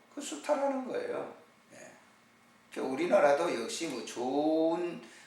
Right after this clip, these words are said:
그런 그 형편은 아니에요. 왜냐면 뇌물을 너무 많이 받거든요. 재판을 얼마나 굳게 합니까? 바로 여러분 재판한다고 보지 마세요.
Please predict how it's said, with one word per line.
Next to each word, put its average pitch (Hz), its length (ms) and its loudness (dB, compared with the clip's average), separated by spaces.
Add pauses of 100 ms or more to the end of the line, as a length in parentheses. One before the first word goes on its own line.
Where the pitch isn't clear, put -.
(120)
그런 139 500 -2
그 131 320 -6
형편은 139 420 -10
아니에요. - 520 -14 (240)
왜냐면 156 300 -6
뇌물을 233 340 -4
너무 104 200 -6
많이 208 220 -4
받거든요. - 600 -10 (500)
재판을 135 420 -4
얼마나 117 500 -2
굳게 - 280 -8
합니까? - 420 -8 (360)
바로 139 280 0
여러분 139 240 2
재판한다고 123 720 -2
보지 - 140 -16
마세요. - 400 -14